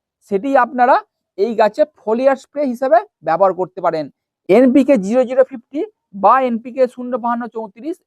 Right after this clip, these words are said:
এক লিটার জলে দু গ্রাম মিশিয়ে আপনারা স্প্রে করতে পারেন।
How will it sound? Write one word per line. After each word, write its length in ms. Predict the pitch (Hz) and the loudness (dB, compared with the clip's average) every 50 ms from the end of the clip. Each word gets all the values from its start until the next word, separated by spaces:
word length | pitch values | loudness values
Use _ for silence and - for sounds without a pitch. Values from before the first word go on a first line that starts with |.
| _ | _
এক 140 | - 165 180 | -10 -10 -6
লিটার 300 | 208 220 220 220 233 233 196 | -6 -6 -4 -4 -4 -4 -4
জলে 220 | 190 226 220 220 208 | -4 -4 -2 -2 -4
দু 140 | 185 196 | -6 -8
গ্রাম 200 | 190 196 208 208 196 | -4 -2 -2 -2 -2
মিশিয়ে 380 | 196 202 190 - - 285 320 - - _ _ _ _ - | -6 -14 -18 -12 -8 -8 -8 -8 -10 _ _ _ _ -10
আপনারা 400 | - 160 - _ 196 196 196 202 | -10 -10 -8 _ -2 0 0 0
স্প্রে 260 | 196 - _ - 202 214 | 0 -4 _ -8 -6 -6
করতে 280 | 214 240 240 226 _ 254 | -4 -4 -6 -6 _ -6
পারেন। 220 | 247 254 262 294 | -4 -4 -4 -4